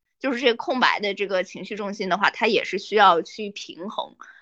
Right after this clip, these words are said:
嗯，如果平衡不好的话，在亲密关系里，就像你刚刚说的，呃，他有一个三十七，嗯，默默地去做，但是对方接受不到，然后他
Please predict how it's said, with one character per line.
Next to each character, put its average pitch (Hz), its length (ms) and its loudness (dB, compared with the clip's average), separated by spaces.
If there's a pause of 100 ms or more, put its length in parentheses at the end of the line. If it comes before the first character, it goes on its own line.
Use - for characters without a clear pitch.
(280)
嗯， 196 140 0
如 226 80 0
果 269 100 8
平 240 200 -2
衡 214 120 2
不 247 60 0
好 240 200 4
的 - 100 -14
话， 196 100 4
在 208 120 -6
亲 247 200 -8
密 233 80 -6
关 220 220 2
系 240 80 -8
里， 160 100 -6
就 226 80 -12
像 214 160 -4
你 151 80 -10
刚 196 160 2
刚 208 140 0
说 208 260 0
的， 185 200 2 (260)
呃， 185 160 0
他 233 160 -4
有 175 160 0
一 135 100 -8
个 160 300 0
三 208 260 0
十 214 80 -12
七， - 420 -14 (300)
嗯， 175 380 -6
默 302 180 2
默 294 180 4
地 226 120 2
去 220 160 -8
做， 262 360 0
但 240 140 2
是 226 80 -4
对 220 140 2
方 202 340 0
接 233 160 4
受 233 180 4
不 185 120 -6
到， 185 340 8 (220)
然 180 100 -8
后 180 60 -8
他 202 260 -6